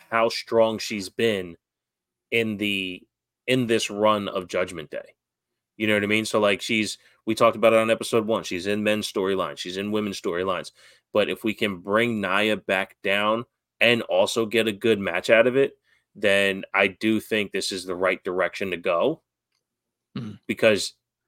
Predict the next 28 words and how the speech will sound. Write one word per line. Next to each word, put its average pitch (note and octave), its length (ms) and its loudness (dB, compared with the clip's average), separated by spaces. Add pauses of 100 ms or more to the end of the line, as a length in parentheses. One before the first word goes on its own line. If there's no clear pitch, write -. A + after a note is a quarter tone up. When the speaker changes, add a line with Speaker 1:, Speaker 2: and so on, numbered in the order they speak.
(240)
Speaker 1:
as, A#2 420 4
as A#2 220 4
it G#2 120 -4
stands, A#2+ 460 2
like, G2 320 -4
she's A2+ 300 -6
the A#2 200 -2
only A#2+ 380 0
one G#2+ 640 0 (920)
that G2 400 2 (680)
I A2 240 6
think A#2 320 -2
intimidates A2 800 -2
Nia G#2 500 0
enough G2 840 -2 (640)
from G#2+ 260 4
a, F#2+ 320 2 (160)
a, G2 60 -8
a F#2+ 320 -4
face-to-face G#2+ 560 0
perspective. - 560 -6 (100)
But - 180 -2
unfortunately, G#2 540 -2
just G2+ 160 -4
Speaker 2:
Yeah. A2 60 0
Speaker 1:
like G2 160 -4
Nia G2 240 0
said, A2 340 4